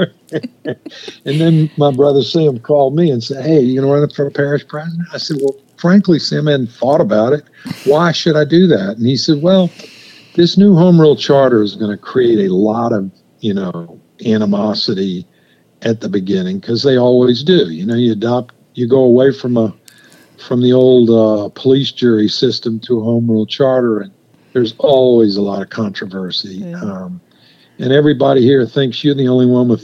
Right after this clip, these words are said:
Speaker 1: thick enough skin to put up with it. So,
Speaker 2: <laughs>
Speaker 1: so they talked, they talked me into it, and I, I really enjoyed the process. I went out and I knocked on every door that I could find in West Feliciana Parish, and I,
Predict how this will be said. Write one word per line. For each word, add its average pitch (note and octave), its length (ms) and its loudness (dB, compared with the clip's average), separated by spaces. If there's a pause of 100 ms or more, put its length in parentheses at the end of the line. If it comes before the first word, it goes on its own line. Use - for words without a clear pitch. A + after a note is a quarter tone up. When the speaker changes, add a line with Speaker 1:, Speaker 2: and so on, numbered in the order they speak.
Speaker 1:
thick C3+ 180 0
enough A2+ 220 -2
skin B2+ 460 -2
to - 100 -6
put B2+ 200 -2
up C#3 240 -2
with F3+ 140 -14
it. - 320 -20
So, G3+ 320 0 (280)
Speaker 2:
<laughs> - 300 -6
Speaker 1:
so C#3+ 240 0
they C#3 160 4
talked, C#3 380 -2 (300)
they G#3 100 2
talked F#3 360 0
me D#3 120 2
into E3 400 2
it, D#3+ 80 2
and B2+ 120 0
I, B2+ 120 0 (360)
I D#3 100 -4
really A3 260 4
enjoyed G#3 440 4
the F#3 80 -2
process. F#3+ 680 -2
I B2+ 80 -2
went D3 260 2
out D#3+ 240 0
and B2+ 80 -6
I B2+ 80 -2
knocked C#3+ 360 -4
on C3 140 -6
every C3+ 280 -2
door C#3 340 2
that C3+ 100 -2
I B2+ 120 -2
could A#2+ 180 -16
find C3+ 340 -12
in A#2+ 120 -10
West B2+ 260 -8
Feliciana B2+ 440 -6
Parish, C#3+ 580 -10 (600)
and B2+ 240 -2
I, B2 280 -2